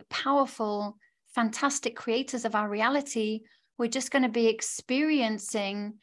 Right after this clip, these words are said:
reactive circumstances based on unconscious programming.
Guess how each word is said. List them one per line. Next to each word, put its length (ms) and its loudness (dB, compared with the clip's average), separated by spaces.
reactive 1120 2
circumstances 1080 0
based 460 0
on 340 -4
unconscious 1080 -2
programming. 680 -4